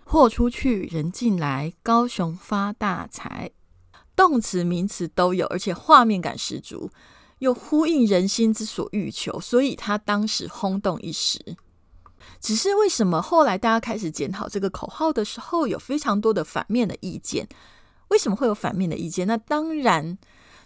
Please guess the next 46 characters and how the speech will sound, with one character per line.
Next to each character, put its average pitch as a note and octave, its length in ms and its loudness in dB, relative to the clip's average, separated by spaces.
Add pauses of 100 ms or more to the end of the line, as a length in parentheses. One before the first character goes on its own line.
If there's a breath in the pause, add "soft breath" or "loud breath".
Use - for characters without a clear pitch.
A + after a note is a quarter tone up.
(100)
就 E4+ 160 4
是 - 180 -4
因 C#4 320 -2
为 C4 320 4
其 - 180 -4
实 D#4 200 0
这 F#4+ 120 -2
样 F4 140 2
的 G3 100 2
口 - 320 -8
号， - 340 -4 (320 soft breath)
它 E4 180 -2
舍 - 340 0
去 C#4+ 360 4
了 - 180 0
非 G3 300 2
常 - 280 -4
多 D#3+ 240 0
的 - 140 -4
细 - 420 -4
节。 - 320 -10 (160)
什 - 180 0
么 G#3+ 140 4
细 D4 280 0
节？ - 360 -6 (160)
例 F4+ 200 2
如 G#3+ 220 2
说 G3+ 460 2 (460)
，“高 E4+ 160 8
雄 A3 160 4
发 G#3+ 180 4
大 G3+ 140 0
财”， F3 420 -10 (360)
那 A#3 200 -2 (100)
要 A3+ 180 2
怎 G#3 140 -6
么 - 120 -8
发 D3+ 200 0
财？ - 360 -8 (640 soft breath)
要 D#4 180 4
从 G3 460 4
谁 E3+ 280 6
开 F#3 180 6
始 - 120 -2
发 C3+ 240 4
财？ - 340 -2